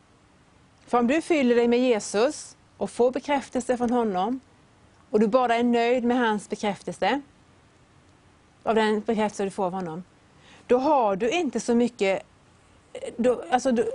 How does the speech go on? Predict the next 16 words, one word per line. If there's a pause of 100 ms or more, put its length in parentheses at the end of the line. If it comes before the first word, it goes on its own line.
för
din
man,
han
kanske
bekräftar
dig
gång
på
gång
på
gång
på
gång,
men
det,